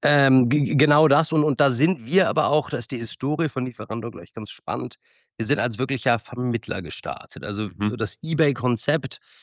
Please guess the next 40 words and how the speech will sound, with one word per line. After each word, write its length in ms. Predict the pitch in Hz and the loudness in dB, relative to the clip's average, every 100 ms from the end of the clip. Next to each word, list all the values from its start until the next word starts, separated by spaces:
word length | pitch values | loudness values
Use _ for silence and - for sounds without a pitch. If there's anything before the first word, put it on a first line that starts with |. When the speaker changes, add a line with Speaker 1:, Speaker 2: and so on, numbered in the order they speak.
| _ | _
Speaker 1:
ähm, 540 | - 123 123 120 120 117 | 0 2 4 2 0 -2
wir 220 | 104 127 | -2 0
verbinden 760 | - 113 139 131 113 127 120 110 _ _ - | 0 0 2 2 2 0 0 -4 _ _ -4
Käufer 340 | 131 131 131 | -2 0 0
und 140 | 101 | -2
Verkäufer, 720 | - 107 107 131 139 - 165 - _ _ - | -4 -6 -2 -2 0 0 -2 -4 _ _ 0
haben 200 | 120 123 | 2 4
aber 200 | 113 117 | 2 2
sonst 400 | 107 123 - - | 2 0 -2 -10
nichts 460 | - 123 - - - | -2 -2 -2 -8 -6
mit 200 | 127 120 - | -4 -4 -6
dem 200 | - 107 | -6 -4
eigentlichen 400 | 92 107 117 104 | -2 -2 -4 -4
Austausch 460 | 92 101 - 90 - | -4 -4 -4 -6 -8
zu 160 | - | -14
tun. 440 | 113 - 113 87 - - - 98 | -12 -6 -4 -4 -6 -20 -18 -8
Speaker 2:
Mhm. 100 | 101 | -4
Speaker 1:
Ähm, 420 | - 107 104 104 | 0 2 2 0
das, 240 | 98 - - - | -4 -6 -10 -6
also 160 | 107 | -4
d-, 120 | 101 | -2
die 200 | 110 107 | -4 0
wirkliche 260 | 113 117 113 | 0 0 2
Marke, 360 | 107 87 90 - _ _ - - | 2 2 -2 -8 _ _ -18 -12
Pla-, 180 | - - | -10 -6
Marktplatznatur. 1500 | - 107 123 - - - - 110 - - 104 95 - 98 80 - - - - - - | 0 2 0 -4 -14 -6 0 0 -2 -4 -2 -2 -4 -4 -6 -8 -20 -20 -20 -20 -8
Ähm, 360 | - 104 101 107 - | -2 -2 -2 -8 -4
was 200 | 127 104 | -2 0
wir 180 | 120 175 | 4 6
aber 160 | 131 123 | 6 2
vor, 400 | - 117 113 101 | 2 4 4 2
ich 80 | - | -6
würde 140 | - 107 | -6 -6
sagen, 80 | |
das 100 | 98 | -4
war 80 | - | -6
auch 60 | - | -6
vor 180 | - 104 | 0 0
meiner 220 | 98 76 | 0 -4
Zeit, 440 | - 107 117 - | 0 2 0 -4